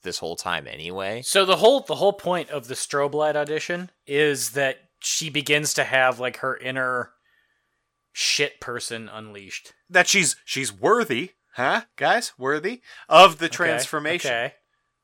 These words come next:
Speaker 3: That she
Speaker 2: She
Speaker 3: is
Speaker 2: has
Speaker 3: the
Speaker 2: a heart
Speaker 3: kind of
Speaker 2: of
Speaker 3: person.
Speaker 2: darkness?
Speaker 3: <laughs>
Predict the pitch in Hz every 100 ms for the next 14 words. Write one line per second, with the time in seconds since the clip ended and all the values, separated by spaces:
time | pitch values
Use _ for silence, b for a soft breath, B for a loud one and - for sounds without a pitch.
0 | _ _ _ _ _ 127 123 - 170 160
1 | 190 165 156 185 156 160 180 214 226 -
2 | _ _ _ _ - - -